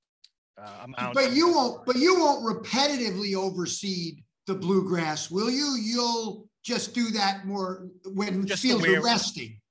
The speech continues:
Speaker 1: Just the wear areas, the wear
Speaker 2: Just the
Speaker 1: areas
Speaker 2: wear
Speaker 1: with the
Speaker 2: areas.
Speaker 1: ryegrass, yeah, the
Speaker 2: Yeah.
Speaker 1: bluegrass. Um, and then some of our high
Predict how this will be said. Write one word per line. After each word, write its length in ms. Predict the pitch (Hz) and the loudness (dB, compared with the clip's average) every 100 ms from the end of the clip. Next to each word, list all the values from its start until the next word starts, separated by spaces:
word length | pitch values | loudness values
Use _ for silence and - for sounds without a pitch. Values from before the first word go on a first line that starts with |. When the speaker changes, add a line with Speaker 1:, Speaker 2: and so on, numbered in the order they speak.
| _ | _
Speaker 1:
Just 220 | - 190 - | -8 -6 -6
the 60 | |
wear 300 | 165 160 165 | 0 2 2
areas, 540 | 170 175 185 202 - - | 2 0 -2 -6 -12 -14
the 60 | 135 | -8
wear 160 | 147 | -2
Speaker 2:
Just 120 | 143 | 0
the 40 | 156 | 0
Speaker 1:
areas 120 | 175 | -2
Speaker 2:
wear 160 | 170 147 | -2 -4
Speaker 1:
with 100 | 143 | -6
the 60 | 147 | -4
Speaker 2:
areas. 220 | 147 147 | -4 -4
Speaker 1:
ryegrass, 200 | 160 185 _ 151 | -6 -6 _ -20
yeah, 180 | 156 147 | -14 -12
the 120 | 123 | -10
Speaker 2:
Yeah. 100 | 143 | -12
Speaker 1:
bluegrass. 520 | 143 143 151 151 - - _ _ - | -10 -6 -2 -2 -4 -14 _ _ -12
Um, 260 | 147 143 151 | -6 -4 -4
and 120 | 160 | -6
then 80 | 160 | -4
some 160 | 180 | -4
of 140 | 185 170 | -6 -4
our 80 | 160 | -4
high 220 | 165 | -4